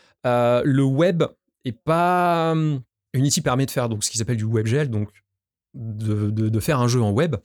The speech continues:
Euh, mais c'est pas là où il excelle le plus non plus. Mais effectivement, si on a besoin, si on a besoin, euh, de V R ou d'un jeu en trois D ou d'un jeu en deux D quand même assez conséquent, euh, justement, Unity nous permet de faire pas mal de choses. Ça embarque justement des outils pour faire de l'animation.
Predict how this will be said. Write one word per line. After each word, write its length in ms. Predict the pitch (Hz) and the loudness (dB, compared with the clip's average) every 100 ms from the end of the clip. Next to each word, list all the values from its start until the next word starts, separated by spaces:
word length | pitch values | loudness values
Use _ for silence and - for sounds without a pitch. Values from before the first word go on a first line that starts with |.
| - - - _ - | -12 -20 -20 _ -4
Euh, 240 | 113 110 | -2 0
mais 60 | 113 | 2
c'est 140 | - | 0
pas 140 | 123 147 | 0 0
là 160 | 165 | 2
où 80 | 165 | 0
il 160 | 156 147 | 0 0
excelle 340 | 139 - 135 | -2 -2 -2
le 80 | 131 | -2
plus 380 | - 117 - - - | -4 -6 -8 -10 -8
non 80 | 117 | -6
plus. 220 | 110 - _ | -6 -12 _
Mais 80 | 117 | -4
effectivement, 360 | 104 113 147 139 | -2 0 0 0
si 120 | - | 0
on 60 | 117 | 0
a 40 | |
besoin, 540 | 113 123 120 120 117 117 | 0 0 0 0 0 -2
si 160 | - | 0
on 80 | 123 | 0
a 60 | 117 | 0
besoin, 360 | 123 131 131 | 0 0 0
euh, 240 | 110 110 107 | 0 0 0
de 120 | 113 | 0
V 320 | 123 143 143 | 2 2 2
R 120 | 127 | -2
ou 120 | 123 | -4
d'un 160 | 123 110 | -2 0
jeu 140 | 110 | 0
en 100 | 120 | 0
trois 200 | 110 120 | -2 -2
D 220 | 117 143 151 _ _ _ | 0 0 -4 _ _ _
ou 160 | - 131 | -6 -2
d'un 160 | 127 123 | 0 2
jeu 140 | 127 | 2
en 60 | 131 | 2
deux 120 | 127 | 0
D 100 | 135 | 0
quand 80 | 127 | 0
même 80 | |
assez 200 | 117 - | 0 -2
conséquent, 540 | 120 113 113 147 151 - _ _ _ _ _ - | -4 -4 -4 -4 -6 -8 _ _ _ _ _ -6
euh, 280 | 123 117 117 | -2 0 0
justement, 360 | 110 104 127 143 | 0 0 0 2
Unity 500 | 139 123 - 156 156 | 2 0 -2 -2 -2
nous 120 | 139 | -2
permet 220 | 131 127 | -2 -4
de 40 | 120 | -4
faire 140 | 120 - _ | -8 -8 _
pas 100 | 131 | -2
mal 140 | 127 127 | 0 0
de 80 | |
choses. 320 | 131 156 151 120 - | 0 0 -2 -6 -10
Ça 140 | 117 | -8
embarque 360 | 107 110 113 110 | -4 -4 -4 -6
justement 300 | 107 117 113 | -4 0 0
des 160 | 110 | 0
outils 200 | 110 - | -2 -4
pour 120 | 113 | -8
faire 100 | - | -8
de 60 | 107 | -4
l'animation. 540 | 107 107 107 151 151 | -2 0 0 -2 -2